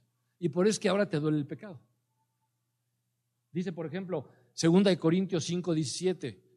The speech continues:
"De modo que el que está en Cristo, nueva criatura es. Las cosas viejas pasaron, he aquí, todas son hechas nuevas". Dice Efesios dos, "Por gracia sois salvos por medio de la fe, y esto no de vosotros, pues es don de Dios,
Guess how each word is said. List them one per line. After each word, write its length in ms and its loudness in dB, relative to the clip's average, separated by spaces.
"De 160 -2
modo 320 4
que 80 0
el 80 2
que 80 -2
está 140 0
en 100 0
Cristo, 800 -2
nueva 520 6
criatura 640 2
es. 240 0
Las 160 0
cosas 400 0
viejas 400 2
pasaron, 600 -4
he 160 0
aquí, 500 -4
todas 280 2
son 180 -2
hechas 320 -6
nuevas". 500 -18
Dice 240 4
Efesios 560 2
dos, 360 -2
"Por 240 0
gracia 460 2
sois 260 -2
salvos 480 2
por 220 -4
medio 260 4
de 100 0
la 120 -2
fe, 560 -4
y 80 2
esto 240 0
no 200 4
de 100 6
vosotros, 520 -2
pues 240 -8
es 160 0
don 220 0
de 100 4
Dios, 300 2